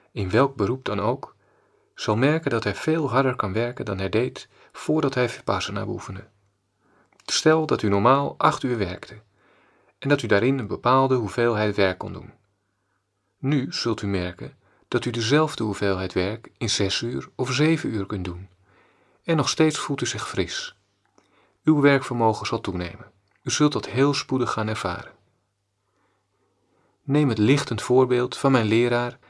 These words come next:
Sayaji Uba Khin. Hij werd in een heel arme familie geboren. Hij begon zijn loopbaan als junior klerk op het kantoor van het hoofd van de Rekenkamer van Burma. En in die tijd kwam hij in contact met zijn leraar,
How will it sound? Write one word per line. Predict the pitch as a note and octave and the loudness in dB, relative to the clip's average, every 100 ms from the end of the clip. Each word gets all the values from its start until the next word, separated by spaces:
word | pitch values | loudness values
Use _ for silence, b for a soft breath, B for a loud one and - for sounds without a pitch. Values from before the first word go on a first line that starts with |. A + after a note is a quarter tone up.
| b | b
Sayaji | - - B2+ B2+ B2 A#2+ A2+ G#2+ - | -4 2 4 4 2 -2 -6 -6 -6
Uba | A#2+ A2+ G#2 | 0 0 0
Khin. | - G2+ F2+ F2 _ _ _ _ _ _ _ _ _ - | -2 -6 -6 -14 _ _ _ _ _ _ _ _ _ -2
Hij | B2 | 2
werd | D3 | 2
in | A#2+ | 2
een | G#2 | -2
heel | G2+ C3+ C#3+ | 0 2 2
arme | - A#2 B2 A#2 | 2 2 2 -4
familie | F#2+ G#2+ A2 | -4 -2 -2
geboren. | - G2 F2 F2 - _ _ _ _ _ _ _ _ _ | -4 -4 -4 -6 -14 _ _ _ _ _ _ _ _ _
Hij | - A#2 | -6 -2
begon | - C3 | 2 2
zijn | C3 C3+ | 2 2
loopbaan | B2 A#2+ A#2+ B2+ B2 | 4 4 4 2 0
als | A2 - | -6 -4
junior | A2+ C3 C#3 A#2 | -2 2 2 0
klerk | - A#2 A#2 - | 0 0 0 -4
op | - | -8
het | - | -6
kantoor | - A2 C#3+ C#3+ C3+ | -4 -2 -2 -4 -6
van | - A2+ | -6 -4
het | G2 | -2
hoofd | G2+ A#2+ A#2+ - | 0 0 -2 -6
van | G#2+ | -4
de | F#2+ | 2
Rekenkamer | G#2+ A2 G#2 G2+ G2+ | 0 0 0 0 0
van | - G#2 | -4 -2
Burma. | G2 F2+ F2 - _ _ _ _ _ _ _ _ _ _ _ _ _ | -2 -2 -8 -16 _ _ _ _ _ _ _ _ _ _ _ _ _
En | D3 C#3 | -2 0
in | C3+ | 0
die | D#3+ | 0
tijd | - C#3 C#3 | 2 2 0
kwam | - C3 | 0 2
hij | A2 | 2
in | G#2 | -2
contact | G2+ F#2 C3 - | -4 -4 -4 -4
met | A#2+ | -2
zijn | C3 A#2+ | 0 0
leraar, | G2+ F2+ - - | 0 -2 -12 -14